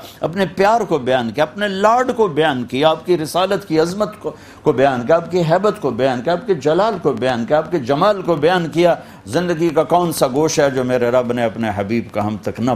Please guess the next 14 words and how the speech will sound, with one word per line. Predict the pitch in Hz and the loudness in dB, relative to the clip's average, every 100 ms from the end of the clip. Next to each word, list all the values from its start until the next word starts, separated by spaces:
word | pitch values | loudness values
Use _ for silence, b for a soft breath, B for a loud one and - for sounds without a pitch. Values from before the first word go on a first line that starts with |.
| 101 | -2
پہنچایا | 90 - 85 78 - | -6 -4 -6 -6 -12
ہو؟ | - - B 85 78 B - | -14 -14 B -10 -10 B -6
وَأَحْسَنَ | 107 - - - 135 123 | -4 -2 0 2 2 2
مِنْكَ | 131 135 117 120 | 2 0 2 2
لَمْ | 147 185 160 135 113 | 4 4 2 0 0
تَرَ | 127 110 | 0 2
قَطُّ | 101 110 - - | 0 -2 -4 -4
عَيْنِي، | 92 95 117 90 92 135 | -2 0 -2 -4 -8 -2
ایسا | 147 143 151 | 0 2 0
حسن | 139 160 160 | 2 0 2
آج | 147 151 143 | 2 2 0
تک | 147 - | -2 -2
کسی | 143 147 131 | -4 -2 -2
کی، | 143 139 | -2 -4